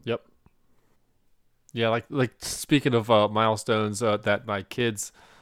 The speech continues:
um, you know, I, of, of, of, with my kids, uh, I took my daughter on our first bike ride, uh, outside the house. You know, we're riding our bikes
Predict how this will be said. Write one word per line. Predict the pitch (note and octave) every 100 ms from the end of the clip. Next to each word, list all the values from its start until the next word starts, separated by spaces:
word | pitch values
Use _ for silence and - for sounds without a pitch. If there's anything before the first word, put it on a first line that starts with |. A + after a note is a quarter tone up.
| - A2+
um, | G#2 F#2+ F#2+ F#2 G#2 _ _
you | A2+
know, | G2+
I, | G2
of, | - G#2 F#2+
of, | G#2+ G2+
of, | A2 G#2 G2 _
with | - G#2+
my | G2+
kids, | - A#2+ A2 G2 - - - - -
uh, | G#2+ G#2
I | G#2
took | G#2+ - C#3 - - A2+
my | A2 G#2 G2+
daughter | - G#2+ A2 A2+ G#2 G2 G2 F2+ _ _ -
on | G#2+
our | G2+ F#2+
first | - A#2 -
bike | - G#2+ -
ride, | G2+ F#2 F2+ E2+ - - - - - _ _
uh, | G2 F#2 F#2 - _ -
outside | A2+ - - A#2+ G#2+ G#2
the | -
house. | G2 A2 G2+ - - -
You |
know, | A2 G#2
we're | A#2+ A#2
riding | A2+ G#2+ A2
our | G#2+ G2+
bikes | G2+ G2+ G2+ - -